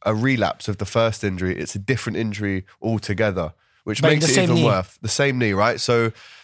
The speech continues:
Speaker 1: uh, it appears to be s-, two separate injuries for Luis Diaz. Horrible luck. October injury against Arsenal was the medial inner knee and likely represented an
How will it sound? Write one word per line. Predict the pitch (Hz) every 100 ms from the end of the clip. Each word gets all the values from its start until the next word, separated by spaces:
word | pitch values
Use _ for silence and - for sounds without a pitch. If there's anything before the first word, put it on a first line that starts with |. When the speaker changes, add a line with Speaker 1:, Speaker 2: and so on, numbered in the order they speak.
| _ -
Speaker 1:
uh, | 117 117 -
it | 120
appears | - 147 139
to | 123
be | 127
s-, | -
two | - 170 151
separate | - 175 - 139 120
injuries | 113 110 104
for | -
Luis | 104 104 107 107 98
Diaz. | - 101 98
Horrible | - 139 101 104
luck. | 104 - -
October | 123 - 156 190 139 110
injury | 98 104
against | 101 101 - 120
Arsenal | 151 143 - 98 107 - - - -
was | 110 -
the |
medial | 117 151 175 131 113 104 120 _ _ 151
inner | 165 160 123
knee | 135 147 95 120 - _ -
and | 110
likely | 139 156 120 151 135
represented | 143 123 127 135 135 120 101
an | 104